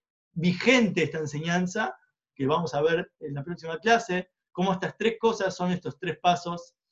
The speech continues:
de ver, ¿sí? Este, lo que está, eh, más, eh, visible, después el trabajo que uno tiene que hacer internamente, y finalmente el resultado del Edén.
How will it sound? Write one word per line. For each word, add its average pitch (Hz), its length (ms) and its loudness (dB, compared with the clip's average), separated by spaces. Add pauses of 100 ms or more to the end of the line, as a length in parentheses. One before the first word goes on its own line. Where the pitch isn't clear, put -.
(280)
de 139 580 -2
ver, 190 480 4 (920)
¿sí? 165 440 -4 (180)
Este, 131 760 -4 (220)
lo 131 180 -2
que 135 100 -8
está, 147 640 2 (180)
eh, 123 360 -2
más, 147 500 0
eh, 143 220 -6
visible, 220 640 4 (280)
después 175 460 0
el 156 160 -2
trabajo 185 480 4
que 175 60 2
uno 170 120 0
tiene 160 160 -4
que 151 80 0
hacer 160 180 -2
internamente, 170 920 -2 (200)
y 151 100 -4
finalmente 185 560 0
el 170 80 2
resultado 165 600 2
del 139 160 0
Edén. 139 460 2